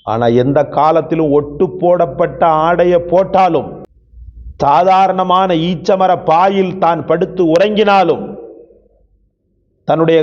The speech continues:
கண்ணுக்கினிய மனைவிமார்களுடைய கழுத்துக்கள் வெற்றிடமாக இருந்தாலும், தான் பெற்றெடுத்த மகள் வறுமையினுடைய கோர தாண்டவத்திற்கு ஆளாகி உருகுலைந்து போனாலும், எங்கள் முஹம்மதுர் ரசூலுல்லாஹ்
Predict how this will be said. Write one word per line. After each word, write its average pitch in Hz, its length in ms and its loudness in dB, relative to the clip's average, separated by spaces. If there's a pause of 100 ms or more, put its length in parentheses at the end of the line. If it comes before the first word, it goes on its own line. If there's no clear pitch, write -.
கண்ணுக்கினிய 196 760 0
மனைவிமார்களுடைய 196 920 0
கழுத்துக்கள் 202 680 -2
வெற்றிடமாக 220 760 0
இருந்தாலும், 226 920 0 (1600)
தான் 139 340 -2
பெற்றெடுத்த 151 600 0
மகள் 151 640 -2 (300)
வறுமையினுடைய 165 880 0
கோர 175 320 2 (140)
தாண்டவத்திற்கு 175 800 -2
ஆளாகி 185 600 2
உருகுலைந்து 220 680 0
போனாலும், 214 840 -2 (480)
எங்கள் 135 220 -4
முஹம்மதுர் 151 640 0
ரசூலுல்லாஹ் 175 880 2